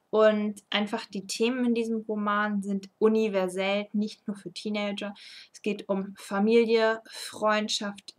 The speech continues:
Treue, aber auch Verrat. Ähm, und das ist wirklich meine fünf Sterne Leseempfehlung. Es war eins der besten Bücher, die ich dieses Jahr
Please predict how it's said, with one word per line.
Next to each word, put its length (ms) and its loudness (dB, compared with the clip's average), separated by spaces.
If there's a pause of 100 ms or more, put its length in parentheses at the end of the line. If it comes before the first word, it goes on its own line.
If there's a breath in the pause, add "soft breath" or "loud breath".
Treue, 720 4
aber 240 0
auch 120 -2
Verrat. 840 -4 (720 loud breath)
Ähm, 580 -4
und 220 -6
das 140 -12
ist 100 -10
wirklich 400 -2
meine 240 -2
fünf 160 -2
Sterne 300 2
Leseempfehlung. 760 -2
Es 220 -12
war 340 0
eins 300 -6
der 100 -6
besten 400 -4
Bücher, 240 -4
die 80 -8
ich 100 -12
dieses 320 -8
Jahr 160 -8